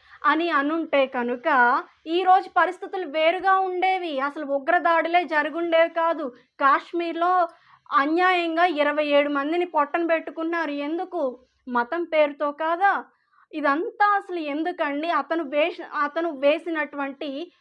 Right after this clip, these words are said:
ఒక్క విష బీజం వల్ల ఈరోజు ప్రపంచం మొత్తం అస్తవ్యస్తమైపోయింది. అసలు మంచేంటి, చెడేంటి, అసలు చిన్న పిల్లల్ని సైతం వాళ్ళని ఉగ్రవాదులుగా తయారు చేస్తున్నారు అంటే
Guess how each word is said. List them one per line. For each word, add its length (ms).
ఒక్క 360
విష 420
బీజం 520
వల్ల 340
ఈరోజు 580
ప్రపంచం 720
మొత్తం 480
అస్తవ్యస్తమైపోయింది. 1500
అసలు 260
మంచేంటి, 960
చెడేంటి, 800
అసలు 220
చిన్న 240
పిల్లల్ని 480
సైతం 600
వాళ్ళని 340
ఉగ్రవాదులుగా 800
తయారు 460
చేస్తున్నారు 540
అంటే 680